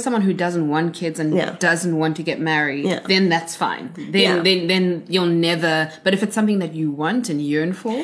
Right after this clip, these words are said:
Speaker 2: Yeah.
Speaker 1: it's
Speaker 2: I think, it, yeah.
Speaker 1: you
Speaker 2: And
Speaker 1: know.
Speaker 2: by where you are, I don't mean, like, where you are, like, in
Speaker 1: No,
Speaker 2: terms
Speaker 1: phys-,
Speaker 2: of
Speaker 1: yeah, no, no, I
Speaker 2: yeah.
Speaker 1: mean, like, in your
Speaker 2: Yeah.
Speaker 1: life.
Speaker 2: Yeah,
Speaker 1: Yeah.
Speaker 2: where you are in your
Speaker 1: Yeah.
Speaker 2: life. So, like, for me, I've been single for the last four years
Speaker 1: Mm.
Speaker 2: by choice.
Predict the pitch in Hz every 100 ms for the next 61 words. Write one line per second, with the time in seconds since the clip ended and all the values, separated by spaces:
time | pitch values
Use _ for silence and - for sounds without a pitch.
0 | - 330 269 - 208 - 170 156 - -
1 | 302 359 302 254 370 349 190 190 170 220
2 | 233 240 262 269 208 220 208 208 202 180
3 | 170 151 165 175 160 160 160 160 - 196
4 | 262 254 - 277 208 247 269 247 240 240
5 | 247 240 - 247 202 208 165 165 - -
6 | 240 214 180 208 196 - 165 165 160 160
7 | - 95 - - - 220 208 196 - 202
8 | 240 302 269 269 - _ _ _ - 196
9 | 226 202 196 196 202 190 180 170 165 165
10 | 175 - - 165 156 165 165 170 190 190
11 | 180 - - - 160 170 170 175 - 196
12 | -